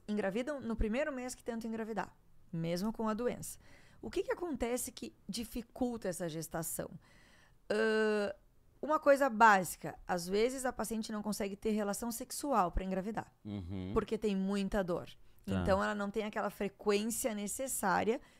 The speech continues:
Speaker 1: pra chegar a uma gestação,
Speaker 2: Uhum.
Speaker 1: tá? Ponto um.
Speaker 2: Sim.
Speaker 1: Ponto dois, pode ter alteração na produção do óvulo.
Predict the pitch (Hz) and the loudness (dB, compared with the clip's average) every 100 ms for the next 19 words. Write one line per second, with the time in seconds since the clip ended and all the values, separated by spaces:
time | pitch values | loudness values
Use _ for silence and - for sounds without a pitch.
0 | - - 415 - 403 269 233 - - 233 | -8 -2 0 0 0 2 2 0 -2 0
1 | 226 233 220 - 262 - - 143 104 107 | 0 -2 -4 -4 -4 -4 -4 -6 -8 -6
2 | 101 131 180 - 196 196 247 220 180 165 | -8 -4 -4 -2 -2 0 2 2 0 -4
3 | - - - 95 90 - - - - - | -14 -18 -10 -8 -10 -14 -20 -20 -20 0
4 | 233 254 269 254 226 170 156 - 196 190 | 4 6 4 4 4 4 0 -2 -2 0
5 | 233 220 240 208 - 233 240 226 214 - | -2 0 -2 -2 -2 -4 -2 -2 -2 -2
6 | - 233 233 190 160 143 - | 0 0 2 2 0 -2 -12